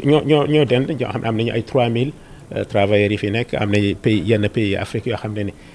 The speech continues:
dem nañu ba soixante-dix mille ak yu mel noonu. Donc nag ñun boo gisee nombre sénégalais yi tuuti fii mooy ñàkk a am ñi fi ñëw di liggéey, mais nag fii kenn du, du fi immi-, du fi immigré comme immigration bu ñu xam. Ku fi ñëw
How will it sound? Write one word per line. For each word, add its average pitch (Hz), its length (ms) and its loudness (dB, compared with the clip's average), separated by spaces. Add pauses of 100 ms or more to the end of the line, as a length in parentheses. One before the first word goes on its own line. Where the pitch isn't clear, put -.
(140)
dem 113 160 -2
nañu 110 160 0
ba 107 80 -4
soixante-dix 131 480 4
mille 113 220 4 (440)
ak - 200 -4
yu 117 100 2
mel 104 160 0
noonu. 101 260 -2
Donc 113 240 -4
nag 113 220 -4
ñun 135 300 0 (440)
boo 120 140 2
gisee 135 260 2
nombre 123 320 4
sénégalais 107 480 2
yi 98 80 2
tuuti 131 260 0
fii 117 220 -4 (500)
mooy 107 480 4 (200)
ñàkk 113 640 2
a 127 100 2 (120)
am 139 180 2 (160)
ñi 120 160 0
fi 131 160 -2
ñëw 120 180 2
di 110 100 0
liggéey, 104 220 0
mais 131 120 4
nag 147 120 8
fii 156 200 4
kenn 156 260 4
du, 139 100 6 (140)
du 143 80 2
fi - 140 0
immi-, 143 260 4 (520)
du 139 60 2
fi 185 200 2
immigré 131 540 12
comme 156 500 6 (100)
immigration 135 480 4
bu 123 120 0
ñu 113 60 0
xam. - 160 -10 (640)
Ku 156 80 4
fi 143 220 8
ñëw 120 280 8